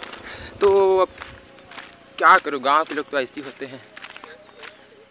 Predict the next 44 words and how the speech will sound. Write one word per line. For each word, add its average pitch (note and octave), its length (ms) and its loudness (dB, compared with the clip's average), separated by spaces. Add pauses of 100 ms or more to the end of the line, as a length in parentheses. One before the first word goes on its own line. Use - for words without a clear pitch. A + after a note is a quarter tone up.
(920)
ढंग C#3+ 160 -4
से C#3+ 100 -8
पढ़ाई C#3+ 340 0
भी C3 100 -14
नहीं C#3+ 100 -10
हो, C3+ 140 -10 (160)
पूरा C#3 160 -2
होता, C#3 460 -4 (180)
शादी C3 240 -2
कर C3 220 0
देते C3+ 240 -6
हैं C3 200 -8
लड़की B2 300 -6
लोगों A#2+ 220 -8
का, B2 280 -14 (560)
है C3 80 -10
ना। B2 100 -10 (420)
और A#2+ 160 -4
पता B2+ 200 -2
नहीं C3 240 -4
माया A#2+ 260 -2
का A#2+ 140 -4
भी A#2 140 -10
हो A#2+ 200 -6
गया A#2 220 -6
है A#2+ 120 -12
कि B2+ 160 -10
नहीं B2 120 -12
हुआ A#2+ 220 -12
है A2+ 120 -12
शादी, F#2+ 360 -8 (580)
पता A#2+ 180 -10
नहीं। A2 240 -14 (1120)
तो C3+ 220 -4
माया C3 280 -2
का C3 120 -4
घर A#2+ 180 -4
दिख B2 200 -8
रहा B2+ 120 -2
होगा B2 300 -4
आप A2+ 160 -8
लोगों A#2 180 -10
को, A2+ 220 -18 (200)
इधर B2+ 260 -10